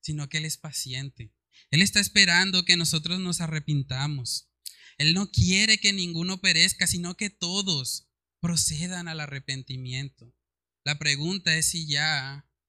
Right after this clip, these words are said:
hemos, nos hemos arrepentido de nuestra maldad, si nos hemos arrepentido genuinamente de nuestro pecado.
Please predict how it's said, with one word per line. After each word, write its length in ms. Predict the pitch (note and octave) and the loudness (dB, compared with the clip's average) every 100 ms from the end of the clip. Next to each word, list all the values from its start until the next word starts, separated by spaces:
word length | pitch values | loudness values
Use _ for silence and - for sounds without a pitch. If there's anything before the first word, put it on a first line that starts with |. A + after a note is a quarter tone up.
| _ _ _ - | _ _ _ -6
hemos, 560 | C#3 D3+ D#3 - - _ _ - | -4 -2 -2 -4 -6 _ _ -10
nos 140 | C3+ | -6
hemos 220 | D3+ D#3+ D#3+ | -4 -4 -4
arrepentido 800 | D3+ D3 C3 B2 C3 D#3+ D#3 C3+ | -6 -6 -6 -8 -4 -4 -2 -4
de 100 | B2 | -4
nuestra 320 | A#2+ - A#2+ | -8 -8 -8
maldad, 420 | A#2 A2+ A2 G#2 _ _ _ _ - - - | -6 -8 -8 -12 _ _ _ _ -20 -16 -2
si 100 | D#3 | 2
nos 180 | D#3 D3+ | 4 4
hemos 200 | D#3+ F3 | 4 2
arrepentido 920 | F3 E3+ D#3+ D3 C#3 D#3 D#3+ D3 C#3+ | 2 0 0 0 0 0 0 0 -4
genuinamente 1200 | C#3+ D3+ C#3+ C#3+ D3 D3 C#3+ D#3 D3 B2+ B2 B2 - _ - | -4 -6 -4 -4 -4 -6 -6 -8 -6 -6 -4 -6 -12 _ -8
de 100 | C#3 | -4
nuestro 340 | C#3 C3+ C3+ | -4 -4 -6
pecado. 540 | B2+ B2+ B2+ B2+ C3+ | -8 -8 -8 -10 -10